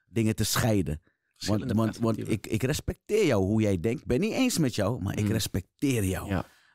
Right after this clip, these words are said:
Speaker 1: Eh, ik ben ook niet daar, hoor, per se. Eh, eh, echt
Speaker 2: Ik,
Speaker 1: niet.
Speaker 2: ik heb dat wel één keer, en ik heb dat met bijvoorbeeld, eh, comedian, eh, Roé van Veer, ken je toch?
Speaker 1: Ja.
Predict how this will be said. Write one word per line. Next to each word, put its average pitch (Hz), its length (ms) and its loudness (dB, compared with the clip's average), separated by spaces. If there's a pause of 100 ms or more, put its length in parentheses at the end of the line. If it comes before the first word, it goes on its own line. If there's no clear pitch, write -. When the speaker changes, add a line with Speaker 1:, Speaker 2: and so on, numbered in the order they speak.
Speaker 1:
Eh, 92 400 2
ik 131 180 -2
ben 190 140 0
ook 226 120 0
niet 127 180 2
daar, 78 160 0
hoor, 101 120 0
per 92 160 -4
se. 92 280 0
Eh, 104 200 0
eh, 90 200 -2 (100)
echt - 160 0
Speaker 2:
Ik, 135 60 0
Speaker 1:
niet. 85 240 -2 (120)
Speaker 2:
ik - 120 -10
heb 135 80 -4
dat 127 160 -8
wel 131 220 -2
één 147 220 0
keer, 139 400 -2
en 135 120 -2
ik 139 80 -2
heb 143 100 -2
dat 127 120 -2
met 127 160 2
bijvoorbeeld, 117 460 0
eh, 110 460 2 (280)
comedian, 120 520 2
eh, 107 140 0
Roé 110 280 2
van 101 120 -4
Veer, 95 180 0
ken 85 140 0
je 85 60 2
toch? - 300 -4
Speaker 1:
Ja. 92 280 0